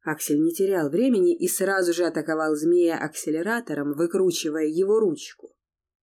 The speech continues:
Он рассчитывал, что металл не выдержит высокой температуры,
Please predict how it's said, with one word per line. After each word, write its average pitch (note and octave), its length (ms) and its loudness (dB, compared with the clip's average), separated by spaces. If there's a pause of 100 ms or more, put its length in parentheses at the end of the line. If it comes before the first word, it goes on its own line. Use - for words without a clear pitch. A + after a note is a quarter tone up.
Он C#4+ 340 2
рассчитывал, C#3+ 760 -4
что - 340 -2
металл A#3 460 0
не G3+ 120 0
выдержит G#3 540 -2
высокой G3 460 -2
температуры, F#3+ 880 -2